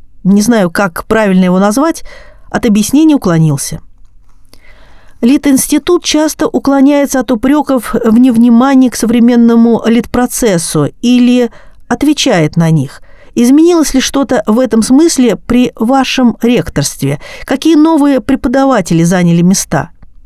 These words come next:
Если учесть, что у нас студенты в течение нескольких курсов изучают современную литературу, я думаю, эти упреки беспочвенны. И потом много зависит от мастера.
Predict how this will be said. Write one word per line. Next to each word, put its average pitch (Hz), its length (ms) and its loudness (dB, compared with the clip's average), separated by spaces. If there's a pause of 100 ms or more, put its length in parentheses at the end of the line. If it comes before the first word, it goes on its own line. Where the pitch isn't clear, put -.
(880)
Если 220 280 0
учесть, 254 320 -2
что - 200 -2
у - 140 0
нас 214 240 2
студенты 202 560 0
в 165 80 -6
течение 208 380 0
нескольких 220 480 -2
курсов 214 500 -2
изучают 196 480 0
современную 208 540 2
литературу, 202 560 0
я 208 180 0
думаю, 247 360 2
эти 220 140 -4
упреки 196 540 -2 (260)
беспочвенны. 180 880 -2
И 165 300 0
потом 269 540 -2 (260)
много 190 380 2
зависит 233 560 0
от 233 180 -4
мастера. 254 600 -2